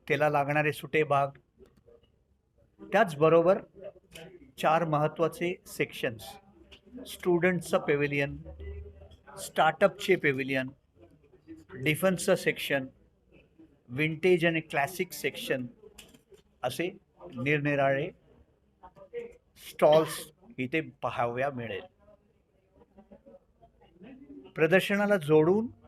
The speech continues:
तीन दिवसाचे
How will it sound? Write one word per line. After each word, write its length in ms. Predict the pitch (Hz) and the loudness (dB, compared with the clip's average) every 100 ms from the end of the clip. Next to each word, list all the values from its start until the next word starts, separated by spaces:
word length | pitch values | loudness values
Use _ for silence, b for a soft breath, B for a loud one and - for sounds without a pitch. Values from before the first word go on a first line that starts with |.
| _ _ - _ _ 311 403 _ _ _ _ 415 392 - - - - - - _ _ _ _ _ - - | _ _ -20 _ _ _ -20 _ _ _ _ _ -20 -20 -20 -20 -20 -20 -20 _ _ _ _ _ -12 -2
तीन 200 | 214 202 | 0 4
दिवसाचे 760 | 175 160 165 160 165 175 208 | 2 2 0 0 -2 -2 -6